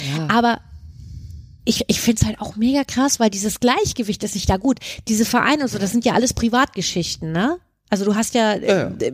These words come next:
Speaker 2: äh,
Speaker 3: Vereine gehören irgendwem.
Speaker 2: irgendwem, genau, ja.
Speaker 3: Ja.
Speaker 2: Es ist vielleicht auch ein geschlossener Kreislauf, da will ich mich nicht aufregen, aber ich denke halt auch manches Mal, ey, mit diesem Geld könntet ihr so viel
Speaker 1: Ja.
Speaker 2: verdammt geile
Speaker 3: Mhm.
Speaker 2: Sachen tun.
Speaker 1: Ja, das ist es
Speaker 3: Ja.
Speaker 1: ja.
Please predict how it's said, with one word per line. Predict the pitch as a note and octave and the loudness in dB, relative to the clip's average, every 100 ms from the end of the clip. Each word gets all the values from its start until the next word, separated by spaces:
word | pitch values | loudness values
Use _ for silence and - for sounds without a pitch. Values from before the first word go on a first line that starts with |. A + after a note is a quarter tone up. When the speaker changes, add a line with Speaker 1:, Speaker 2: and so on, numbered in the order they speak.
| C#3+ | -2
Speaker 2:
äh, | - B2+ | 0 -2
Speaker 3:
Vereine | B2+ - G2+ D3+ | 0 2 4 2
gehören | D3 B2+ C3+ A#2+ | 2 4 2 0
irgendwem. | G2 F#2 E2+ F2 | -2 0 0 2
Speaker 2:
irgendwem, | G3 C4 B3+ G3 F#3 F#3+ E3+ | 2 4 2 2 0 0 0
genau, | F#3 F#3+ E3+ | 0 0 2
ja. | F#3+ F3+ | 2 0
Speaker 3:
Ja. | - - - - _ | -2 -12 -16 -18 _
Speaker 2:
Es | - G3 | -2 0
ist | A#3+ | 0
vielleicht | - A3 G#3+ | 2 2 2
auch | G#3+ | -2
ein | G#3 | -4
geschlossener | G#3 A3 A3 G3 F3+ | -4 0 0 0 -2
Kreislauf, | - G3+ - E3+ | 2 2 4 0
da | - F3 | 0 0
will | |
ich | G#3 | 0
mich | G3 | 0
nicht | F3+ - | -2 0
aufregen, | G#3+ G3 F3+ | 0 0 2
aber | G3 - - G3 | 0 0 -8 -4
ich | G#3+ | 0
denke | B3+ A#3+ | 2 2
halt | A#3+ | 0
auch | G#3 | -2
manches | G#3 A#3+ A#3+ - | -2 -2 -2 -2
Mal, | A3+ | -2
ey, | A#3+ C4 | 2 2
mit | A#3 A3 - - | 2 -2 -6 -4
diesem | F#4 - E4 | -4 -4 0
Geld | E4+ D#4+ D4 | 2 2 2
könntet | D#4 D#4 D4+ | 0 0 -2
ihr | D4 | 0
so | C#4 | 0
viel | E4 - | 0 -2
Speaker 1:
Ja. | D4+ | 0
Speaker 2:
verdammt | D#4 D#4 D4 F#4 | 2 2 2 0
geile | - C#4 C#4+ | -2 0 0
Speaker 3:
Mhm. | D4 | 0
Speaker 2:
Sachen | F4+ - D4 | -2 -4 -2
tun. | - | 2
Speaker 1:
Ja, | A3 | 2
das | F#3 | 2
ist | - | 0
es | G#2+ G#2+ | 2 4
Speaker 3:
Ja. | A2 | 4
Speaker 1:
ja. | E3+ E3+ | 2 -2